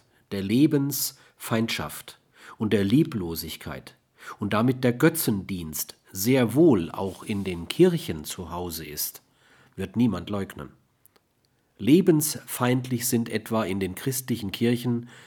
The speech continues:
nahezu alle Elemente, die hineingetragen wurden, die Verherrlichung des Leidens, die Sexualfeindlichkeit, die Ängstigung, die Disziplinierung, bis zur Androhung der Höllenstrafe. Dies alles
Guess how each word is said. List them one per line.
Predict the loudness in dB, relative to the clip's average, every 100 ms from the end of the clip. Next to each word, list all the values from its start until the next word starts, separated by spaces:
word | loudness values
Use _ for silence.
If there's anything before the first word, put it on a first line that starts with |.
| -20 -8
nahezu | 0 0 2 -4 2
alle | 4 6
Elemente, | 4 0 -2 -6 -2 -2 -2 -10 _ _ _ _ _ _
die | -4
hineingetragen | 0 2 4 4 0 -2 -2 -2 -2 -4
wurden, | -6 -6 -10 -14 -20 0
die | 0
Verherrlichung | 2 2 4 4 4 2 0
des | 0 0
Leidens, | 0 2 2 2 0 -2
die | 0
Sexualfeindlichkeit, | 0 0 0 2 2 2 0 -2 -2 -8 -2 -2 -2 -6 -20 -6
die | -4
Ängstigung, | 2 2 2 -2 0 2 2
die | 2
Disziplinierung, | 0 -2 -2 -2 0 0 0 -2 -8 -14 _ _ _ _ -4 6
bis | 6 6 -4 -8 -8
zur | -2
Androhung | 0 0 0 -2 -2
der | -2 -2
Höllenstrafe. | -4 -6 -10 -12 -12 -12 -14 -20 _ _ _ _ _ _ _ _ _ _ _ _
Dies | 0 2 0
alles | 2 2 2 -2 -8